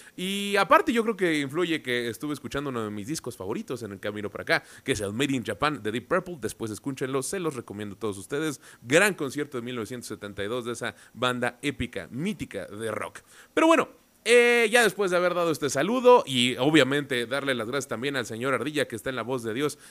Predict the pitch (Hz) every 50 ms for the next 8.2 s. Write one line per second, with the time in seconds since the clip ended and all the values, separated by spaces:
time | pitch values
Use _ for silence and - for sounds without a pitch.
0 | - - - 120 120 135 139 139 127 127 131 131 131 123 113 113 101 147 175 175
1 | 185 170 160 - 131 117 123 135 131 117 127 123 - 120 113 120 127 123 120 113
2 | 104 110 123 127 123 - - - - - 104 110 123 127 120 - 101 107 143 180
3 | 196 156 160 147 123 127 123 113 123 120 117 120 113 - 107 101 101 98 101 151
4 | 156 160 160 151 147 131 120 117 110 120 127 117 110 110 120 117 - - 110 104
5 | 101 - 135 139 131 135 123 113 - - - - - 135 151 156 151 - 131 120
6 | 117 - - 113 117 117 - 135 185 233 240 160 - 110 107 131 147 147 127 -
7 | - 139 131 131 127 117 104 151 156 147 - 139 123 113 107 - 143 139 135 135
8 | 131 143 147 139